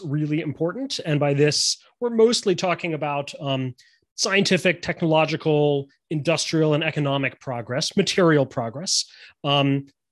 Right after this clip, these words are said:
m-, that kind of material progress is one of the most important things that's ever happened in, in history and one of the greatest things that's ever happened to humanity. And so we really ought to understand the causes behind it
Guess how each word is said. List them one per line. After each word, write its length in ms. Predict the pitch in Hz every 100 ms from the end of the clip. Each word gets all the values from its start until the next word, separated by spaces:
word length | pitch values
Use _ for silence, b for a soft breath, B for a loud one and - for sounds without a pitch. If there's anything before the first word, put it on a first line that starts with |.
| 240
m-, 220 | 180 185
that 180 | 190 220
kind 140 | 277 254
of 60 |
material 360 | 214 175 202 180
progress 420 | - 180 175 -
is 240 | 156 - 151
one 120 | 233
of 60 |
the 60 | 196
most 200 | 170 -
important 380 | 170 160 175 147
things 300 | 160 151 127
that's 220 | 143 - 170
ever 180 | 170
happened 540 | 147 156 160 156 143 160
in, 340 | 165 143 139 -
in 140 | 139
history 480 | 123 185 - 139 139
and 120 | 143
one 100 | 143
of 40 | 139
the 60 |
greatest 400 | 123 147 208 190
things 160 | 151 139
that's 140 | 123
ever 120 | 135 123
happened 280 | 123 135
to 60 | 131
humanity. 500 | - 139 160 117 139 B B B -
And 200 | 170 165
so 480 | - 180 175 170 202
we 200 | 170 190
really 380 | 175 208 254
ought 240 | 180 165 170
to 160 | -
understand 720 | 170 170 151 - 151 156 156 135
the 100 | 143
causes 580 | - 160 190 160 151
behind 420 | 113 143 190 220 143
it 160 | 208